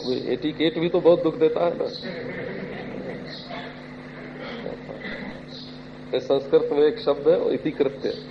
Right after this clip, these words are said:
इतिकृत्य। एटिकेट भी अलग अलग होता है। देखो, हमारे हिंदुस्तान में ही अब से पचास बरस पहले जो स्त्रियों का एटिकेट था, वो अब है क्या?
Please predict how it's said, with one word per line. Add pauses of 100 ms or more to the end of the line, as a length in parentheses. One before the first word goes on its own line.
इतिकृत्य।
एटिकेट
भी
अलग
अलग
होता
है। (3000)
देखो, (300)
हमारे
हिंदुस्तान
में
ही (1700)
अब
से
पचास
बरस
पहले
जो
स्त्रियों
का
एटिकेट
था,
वो
अब
है
क्या?